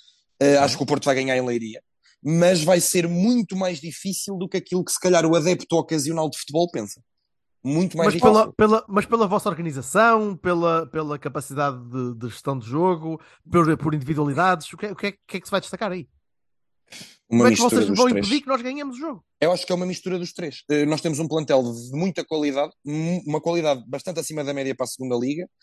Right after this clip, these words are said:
Speaker 1: individualidades também. Opá, eu prevejo que o Grilo vai fazer um jogaço, como ele costuma fazer quando há este tipo de jogos assim, contra equipas que atacam mais. E, epá, e o Académico é um clube organizado que sofre sempre golo.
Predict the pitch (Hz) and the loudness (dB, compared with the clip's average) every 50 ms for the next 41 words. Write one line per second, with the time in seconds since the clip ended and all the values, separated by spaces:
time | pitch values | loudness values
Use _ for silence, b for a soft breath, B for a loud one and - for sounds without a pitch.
0 | b b b b b - 214 208 196 175 185 180 156 170 160 156 147 147 143 135 | b b b b b 0 2 4 4 4 4 4 4 4 4 4 4 4 2 2
1 | - - 143 139 156 165 139 - - 139 143 - 147 143 143 131 110 - - - | 0 -2 0 2 2 2 2 2 0 0 0 0 0 0 0 -2 -4 -6 -4 -4
2 | 143 131 143 165 147 117 107 - - 139 123 135 147 151 143 127 107 - _ _ | -2 0 0 -2 -2 -4 -6 -8 -6 -6 -4 -2 -2 -2 -2 -2 -4 -8 _ _
3 | _ _ _ _ _ _ - 117 131 120 - - 127 113 107 131 127 127 127 123 | _ _ _ _ _ _ -8 -6 -6 -4 -4 -4 -6 -4 -4 -4 -4 -4 -4 -6
4 | 107 - - - 135 120 113 117 110 - - - - 120 117 120 120 113 - - | -8 -8 -8 -8 -6 -4 -4 -4 -4 -4 -8 -10 -10 -6 -4 -2 -2 -4 -4 -8
5 | - - - - - 135 131 127 107 131 127 117 127 120 - 123 120 123 120 117 | -14 -10 -8 -6 -2 2 2 2 2 2 0 2 0 0 0 0 0 2 4 2
6 | 117 117 110 - - 120 98 _ - 113 107 113 110 107 98 107 107 - - - | 2 2 0 -4 -10 -12 -12 _ -10 -6 -4 -2 -2 -2 -4 -6 -8 -6 -4 -4
7 | 117 113 101 b b b b b b b - 135 123 - 135 - 139 - 139 - | -4 -4 -6 b b b b b b b 0 0 2 4 2 4 4 2 2 2
8 | - - 123 - 131 120 - 131 123 123 120 120 135 165 170 - - _ _ b | 2 2 2 2 2 2 2 2 2 4 4 2 2 -2 -6 -16 -20 _ _ b
9 | b b b b - - _ - 190 202 202 208 208 220 - - - 143 143 131 | b b b b -20 -8 _ 0 0 2 2 2 0 0 -2 -4 -2 -2 -2 -2
10 | - 139 143 151 156 147 160 170 160 170 160 175 175 170 175 180 180 156 131 175 | 0 -2 -2 -2 -2 -4 -4 -4 -4 -4 -2 0 0 -2 -2 -6 -6 -4 -2 -2
11 | 175 175 185 - _ - 269 269 208 - - 240 196 175 - - - - - 180 | -2 -2 -4 -10 _ -8 -8 -6 -6 -6 -8 -6 -8 -8 -8 -10 -14 -10 -8 -6
12 | 160 139 - 147 143 131 139 143 156 - | -6 -6 -4 -4 -4 -2 -2 -4 -4 -6